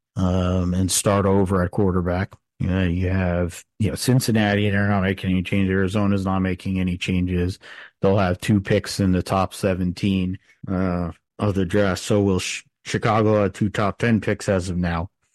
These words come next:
And then, um, yeah, so, you know, Jackson, we'll see what happens in terms of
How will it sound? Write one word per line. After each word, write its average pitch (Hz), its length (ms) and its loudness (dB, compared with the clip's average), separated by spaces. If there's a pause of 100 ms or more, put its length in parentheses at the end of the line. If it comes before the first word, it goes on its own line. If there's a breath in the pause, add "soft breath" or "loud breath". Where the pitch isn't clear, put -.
(180)
And 90 280 0
then, 87 340 -2
um, 85 500 -2 (300)
yeah, 82 260 0
so, 85 520 -2 (240)
you 101 180 0
know, 90 60 0 (120)
Jackson, 95 760 0 (280 soft breath)
we'll 104 220 2
see 117 240 2
what 110 300 4 (100)
happens 107 560 2
in 98 180 2
terms 98 400 0
of 92 400 0